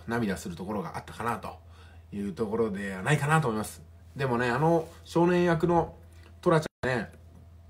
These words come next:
上手でしたね。あの、顔も似てたしね、表情の作り方も上手だったし、短歌舞いもスラスラと出てましたね。いやー、続編やってほしいな、皆さん。あの、朝の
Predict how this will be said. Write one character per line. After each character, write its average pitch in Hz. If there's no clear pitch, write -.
上 143
手 175
で 196
し -
た 113
ね。 131
あ 107
の、 101
顔 170
も 160
似 160
て 196
た 165
し -
ね、 113
表 160
情 170
の 123
作 117
り 113
方 110
も 98
上 117
手 120
だ 110
っ 82
た 92
し、 -
短 139
歌 156
舞 120
い 104
も 113
ス -
ラ 131
ス -
ラ 101
と 90
出 117
て 113
ま 101
し -
た 110
ね。 120
い 147
や 139
ー、 -
続 147
編 190
や 196
っ -
て 226
ほ 226
し 247
い -
な、 214
皆 139
さ 123
ん。 95
あ 123
の、 107
朝 196
の 214